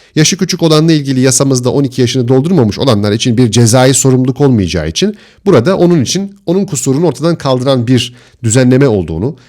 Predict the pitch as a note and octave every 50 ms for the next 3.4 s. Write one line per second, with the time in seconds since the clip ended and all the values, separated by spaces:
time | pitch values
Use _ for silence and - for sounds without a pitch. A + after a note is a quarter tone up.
0 | _ _ _ - C#3+ F3+ F#3+ - D#3 - D#3+ D#3+ E3+ E3 D3 - - - C#3 C#3+
1 | D3 E3+ E3+ C#3+ D3 D#3+ E3 - _ _ _ A#2+ B2+ B2 - D#3 E3 D#3+ B2 C3
2 | D#3 D#3+ D3+ - - B2 B2 A#2 A#2+ A#2+ A#2+ A#2+ B2 A2 - A#2+ - - F2+ D#2
3 | C#2+ C#2 - - - - -